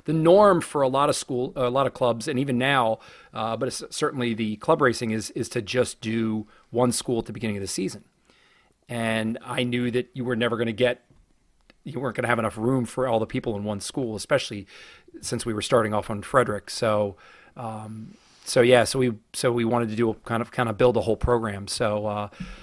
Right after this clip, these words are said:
so myself and, and some of the early instructors, uh, Lee Picone, uh, Brian Burdett, um,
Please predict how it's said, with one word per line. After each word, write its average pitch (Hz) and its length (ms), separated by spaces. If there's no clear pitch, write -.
so - 140
myself 139 680
and, 123 220
and 127 200
some 135 120
of 123 60
the 123 80
early 127 220
instructors, 117 560
uh, 110 180
Lee 117 180
Picone, 113 680
uh, 104 220
Brian 117 320
Burdett, 113 560
um, 101 540